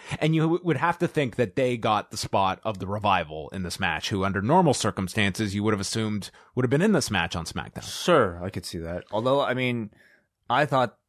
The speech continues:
Speaker 1: the Lucha House Party absolutely stood out in this match.
Speaker 2: Yes.
Speaker 1: They made this match so much better with their very unique style, jumping off of, like, all these things, which, um, I mean, the Revival would have been gre-, great in this match too, but I'm grateful that we had the Lucha House Party
Speaker 2: You know,
Speaker 1: here.
Speaker 2: uh,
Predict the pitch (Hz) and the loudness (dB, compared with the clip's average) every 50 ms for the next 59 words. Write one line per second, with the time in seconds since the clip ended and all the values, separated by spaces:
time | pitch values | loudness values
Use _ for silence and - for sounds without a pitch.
0 | _ _ - 104 95 104 101 - 107 104 101 98 - - 101 95 95 92 92 - | _ _ -10 -6 -4 -4 -2 -2 0 0 0 0 0 -2 -2 -2 -2 -2 -4 -4
1 | 95 98 95 - 110 87 95 90 87 - - - 110 107 107 110 101 101 98 98 | -6 -6 -6 -6 -10 -8 -8 -6 -6 -6 -2 0 2 2 2 2 2 0 -2 -2
2 | 92 - - 101 92 - 82 - - 123 127 117 117 113 110 - 107 101 - - | -2 -2 -2 -2 0 2 2 4 4 4 4 4 4 2 2 2 0 -4 -2 0
3 | 98 92 - - - 113 101 101 101 - - - 98 101 104 98 95 - 101 92 | -2 -2 -2 -2 0 0 2 2 0 0 -2 -2 0 0 0 -2 -2 -2 0 -2
4 | 90 87 - - - _ _ 98 107 107 107 104 90 101 98 90 98 95 - - | -2 -2 -6 -12 -20 _ _ 2 4 4 4 4 2 -2 -2 -2 -2 -4 -4 -4
5 | - 95 95 95 90 87 92 87 - 92 90 85 85 - 104 87 90 87 85 85 | -2 0 0 0 0 -2 -4 -4 -4 -4 -2 -4 -4 -4 -4 -4 -2 -2 -2 -2
6 | - - - 87 87 87 85 90 82 - - 101 95 90 85 80 - 92 87 - | -4 -4 -4 -2 -2 0 0 -2 -4 -2 0 2 2 2 2 0 -2 -2 -2 -2
7 | - - - - - - - - - 95 95 92 92 92 90 87 87 - _ _ | -2 -6 -10 -14 -14 -16 -14 -8 -4 -2 0 0 0 -2 -4 -6 -8 -12 _ _
8 | _ _ _ - - _ _ _ - 113 117 120 117 117 110 117 127 120 147 151 | _ _ _ -20 -20 _ _ _ -6 -2 0 0 0 0 2 2 2 2 4 2
9 | 151 123 113 104 107 101 95 - 101 92 98 104 104 104 110 - - - 113 110 | 2 2 2 0 0 -2 -2 -4 -6 -6 -4 -2 -2 -2 -2 -2 -2 0 0 0
10 | 101 95 95 95 - - 104 92 90 - - - - 123 104 101 90 92 92 90 | 2 0 0 -2 0 0 0 -2 0 -2 -4 0 0 2 2 4 2 2 2 2
11 | - 92 92 - - 98 90 92 85 90 87 87 85 85 - 85 82 85 - - | 0 0 0 0 0 0 0 0 0 0 -2 -2 -4 -4 -6 -6 -6 -6 -6 -4
12 | 82 82 87 90 - - 87 80 85 - 160 - - - - 185 | -4 -4 -4 -4 -4 -4 -4 -4 -2 -2 -2 -2 0 0 0 -2